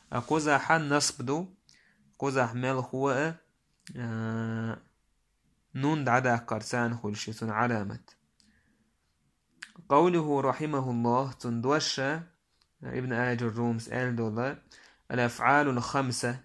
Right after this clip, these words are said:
أل دولا بخي فعل، بخي خان دوش ألا الأفعال الخمسة هي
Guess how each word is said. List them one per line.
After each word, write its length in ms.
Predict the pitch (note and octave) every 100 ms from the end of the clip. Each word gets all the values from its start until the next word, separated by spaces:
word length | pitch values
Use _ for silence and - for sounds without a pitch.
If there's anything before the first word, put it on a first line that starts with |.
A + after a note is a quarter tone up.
| _ _ _
أل 240 | - A#2 A#2
دولا 200 | A#2 B2+
بخي 300 | - - D3+
فعل، 540 | - - C#3+ A#2 G#2 - _ -
بخي 160 | -
خان 300 | C3+ C#3 C3+
دوش 240 | B2 A2+ A2
ألا 400 | A#2 A#2 C3+ D#3+ - - - _ -
الأفعال 520 | B2 B2 B2 D3+ E3
الخمسة 720 | D3+ C3+ D3 D3 C3+ C3 D3+
هي 360 | C#3 B2+ B2+ E3